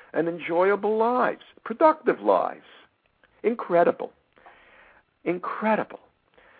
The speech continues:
But here's the problem. Here is the problem. While science has replaced religion and the fight goes on.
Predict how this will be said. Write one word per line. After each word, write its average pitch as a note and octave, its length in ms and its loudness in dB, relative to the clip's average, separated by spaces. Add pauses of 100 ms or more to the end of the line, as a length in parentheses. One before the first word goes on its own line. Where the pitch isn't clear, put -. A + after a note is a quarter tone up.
(160)
But C3+ 180 0
here's G#3+ 300 4
the G#3+ 60 -2
problem. - 580 -10 (1500)
Here F3+ 300 2
is F#3 140 -2
the G#3 60 -8
problem. - 520 -12 (1040)
While D3+ 280 6 (220)
science G#3+ 580 0 (280)
has C#3+ 180 2 (100)
replaced - 680 -4
religion B2 600 -4 (580)
and B2 140 -4
the C3 80 -2 (100)
fight D3+ 260 6
goes G#2+ 280 2
on. D#3 300 0